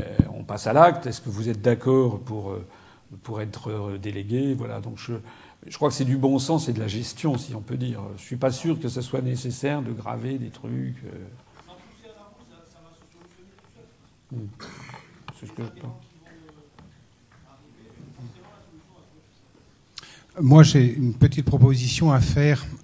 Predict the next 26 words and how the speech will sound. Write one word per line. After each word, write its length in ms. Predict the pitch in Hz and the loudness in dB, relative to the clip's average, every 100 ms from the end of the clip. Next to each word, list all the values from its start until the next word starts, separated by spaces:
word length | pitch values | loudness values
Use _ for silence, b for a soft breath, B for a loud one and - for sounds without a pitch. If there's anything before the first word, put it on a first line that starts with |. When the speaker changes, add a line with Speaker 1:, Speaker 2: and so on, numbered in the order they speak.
| 139 | -4
Speaker 2:
euh, 60 | |
et 120 | 135 | 2
une 100 | 127 123 | 4 8
petite 240 | 160 160 | 8 8
remarque 360 | 143 135 113 - | 6 6 6 0
d'abord. 300 | 104 110 - - B B B B B | 0 0 -2 -12 B B B B B
C'est 200 | - 147 | -2 -2
que, 120 | 156 | 2
euh, 640 | 160 117 127 120 120 117 117 | 2 2 4 8 8 8 4
vous 200 | 104 123 | 6 10
parlez 300 | 147 147 175 | 10 10 6
de 100 | 127 | 6
décisions 640 | 139 151 - 151 135 185 | 8 8 8 6 6 6
qui 180 | - 127 | 4 2
viennent 300 | 117 160 147 | 6 8 10
d'en 240 | 135 131 | 8 6
haut. 220 | 143 123 - - - - - - _ B B B B B - | 8 8 8 0 -8 -10 -16 -20 _ B B B B B 4
Euh, 220 | 110 110 | 10 12
je 140 | 107 | 12
pense 420 | 123 - 156 156 - | 10 10 6 4 4
que 160 | - | 6
nous 180 | 120 117 | 6 6
sommes 240 | 110 135 | 6 6
un 80 | 120 | 6
mouvement 640 | 117 127 113 107 131 135 123 | 6 6 6 6 6 6 2
qui, 460 | - 104 101 98 | -2 -2 0 -2